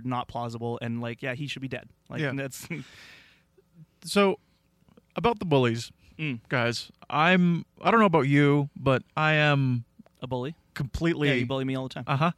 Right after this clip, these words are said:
Speaker 1: <laughs>
Speaker 2: Uh, and I will keep doing it, you
Speaker 1: I know.
Speaker 2: nerdlinger.
Speaker 1: Aw.
Speaker 2: Uh, <laughs>
Speaker 1: Damn it. Oh,
Speaker 2: Uh,
Speaker 1: here's your lunch money, by the way.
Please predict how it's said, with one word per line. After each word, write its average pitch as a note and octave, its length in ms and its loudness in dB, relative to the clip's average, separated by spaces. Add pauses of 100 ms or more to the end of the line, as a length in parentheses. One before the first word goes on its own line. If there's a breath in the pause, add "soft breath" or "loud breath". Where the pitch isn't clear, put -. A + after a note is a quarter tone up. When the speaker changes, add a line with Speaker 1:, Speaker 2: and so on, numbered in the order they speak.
(240 loud breath)
Speaker 1:
<laughs> - 300 -16
Speaker 2:
Uh, B2 340 2 (180)
and C#3 120 -2
I C#3 140 2
will C3 340 2 (140)
keep D3 200 -4
doing D3 280 2
it, A2+ 120 -4
you A#2+ 60 -4
Speaker 1:
I A2+ 40 0
know. A2+ 120 0
Speaker 2:
nerdlinger. C3 500 0
Speaker 1:
Aw. B2+ 720 2
Speaker 2:
Uh, B2+ 60 0 (540 loud breath)
<laughs> - 540 -20
Speaker 1:
Damn F3 120 -12
it. - 100 -12 (1040 loud breath)
Oh, C#3 80 -6
Speaker 2:
Uh, C3+ 80 2
Speaker 1:
here's C#3 180 -2
your C3+ 100 -2
lunch B2+ 220 -6
money, A#2+ 200 -6
by A#2 100 -8
the A#2 80 -10
way. A#2 140 -10